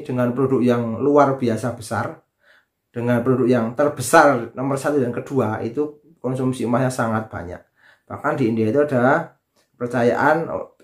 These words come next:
perempuan harus punya emas. Itu harus, makanya pada saat suatu perayaan dia harus beli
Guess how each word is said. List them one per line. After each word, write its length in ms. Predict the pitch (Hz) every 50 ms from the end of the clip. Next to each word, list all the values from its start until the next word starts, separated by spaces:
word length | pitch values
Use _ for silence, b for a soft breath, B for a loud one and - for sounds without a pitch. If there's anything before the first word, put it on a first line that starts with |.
| _ _
perempuan 480 | _ 120 123 123 123 120 127 143 143 143 123
harus 360 | 98 92 113 123 127 - -
punya 640 | _ - 95 - 98 110 120 123 120 120 - _ _ _ _ _
emas. 600 | 113 120 120 104 101 - - - - - _ _ _ _
Itu 200 | _ _ - 113
harus, 360 | 110 98 107 110 - - _ _
makanya 480 | - 110 104 - - 113 110 123 135 135
pada 280 | - 120 120 110 92
saat 400 | 95 - 92 87 101 95 - _ _ _ _ _
suatu 360 | - - 113 98 95 107 101
perayaan 520 | - - 78 113 147 147 147 - - _ _
dia 280 | - 117 123 123 107 101
harus 200 | 113 123 120 120
beli 480 | - 107 95 92 104 113 117 123 -